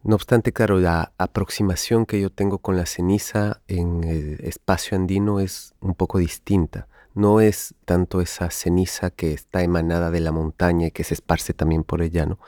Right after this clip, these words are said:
sino más bien es de esa ceniza que se origina del cuerpo. Y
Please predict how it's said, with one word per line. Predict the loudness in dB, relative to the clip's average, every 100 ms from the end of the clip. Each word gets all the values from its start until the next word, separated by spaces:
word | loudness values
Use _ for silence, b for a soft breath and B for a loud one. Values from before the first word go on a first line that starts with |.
| B B B _ _
sino | -4 0 2
más | 2 0
bien | 0 0
es | -2
de | -4
esa | -4
ceniza | -4 0 0 0 -4 -8 -2
que | 2 2 -2 _
se | -6 -4
origina | -2 -2 0 0
del | 0
cuerpo. | 0 0 0 -4 -14 B B B B B B _ _ _ _
Y | -4 0 2 2 2 0